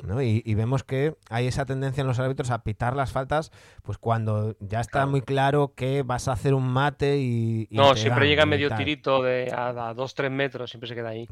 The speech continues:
Speaker 1: Claro. Em, yo creo que, que va a haber, va a haber ajustes por parte de,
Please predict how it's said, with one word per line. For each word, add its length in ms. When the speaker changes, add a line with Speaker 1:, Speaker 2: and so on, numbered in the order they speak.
Speaker 1:
Claro. 300
Em, 680
yo 120
creo 240
que, 480
que 140
va 80
a 20
haber, 220
va 240
a 60
haber 120
ajustes 480
por 160
parte 260
de, 400